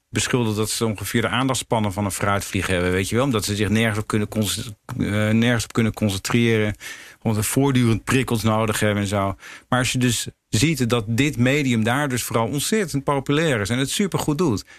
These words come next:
nou ja, dat is natuurlijk echt waanzinnig. Dus dat is een... Ja, ik vind dat echt een heel, eh, bemoedigend, eh,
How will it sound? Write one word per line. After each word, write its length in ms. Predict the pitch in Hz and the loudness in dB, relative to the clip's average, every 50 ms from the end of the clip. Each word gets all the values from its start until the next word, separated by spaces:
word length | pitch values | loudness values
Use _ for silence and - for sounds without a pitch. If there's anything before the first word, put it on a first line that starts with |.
| - - - _ | -20 -20 -14 _
nou 140 | - 92 90 | -4 -2 -2
ja, 80 | 82 78 | -2 -4
dat 160 | 82 90 101 | -4 -2 -2
is 100 | 107 - | 0 0
natuurlijk 400 | - 127 117 - 139 131 127 123 | 0 0 2 2 2 2 2 0
echt 140 | 123 131 117 | 0 0 0
waanzinnig. 480 | 113 131 127 143 190 135 95 80 78 - | 0 0 2 2 2 2 0 0 -2 -2
Dus 140 | - 101 | -4 -2
dat 160 | 101 117 113 120 | -2 -2 0 0
is 220 | 127 120 - - | 0 0 0 0
een... 180 | 127 123 117 110 - - - - - - _ _ | 2 0 0 0 -4 -12 -20 -20 -20 -20 _ _
Ja, 140 | 139 107 | -2 0
ik 160 | 95 101 107 - | 0 0 -2 -2
vind 140 | - 82 | 0 0
dat 80 | 80 78 | 0 0
echt 220 | 90 87 80 - | 0 -2 -2 0
een 120 | - 104 101 | 0 2 2
heel, 320 | 107 110 113 113 113 110 107 | 4 4 4 2 2 2 2
eh, 220 | 107 107 107 110 104 - - _ _ - - - | 2 0 0 -2 -2 -6 -10 _ _ -20 -20 -4
bemoedigend, 760 | - 123 117 110 123 160 165 156 - - 139 135 131 117 - 123 | -2 0 2 4 4 2 2 0 0 0 0 0 0 0 0 0
eh, 560 | 127 131 131 127 127 120 120 123 127 123 | 0 0 2 0 0 0 0 0 0 0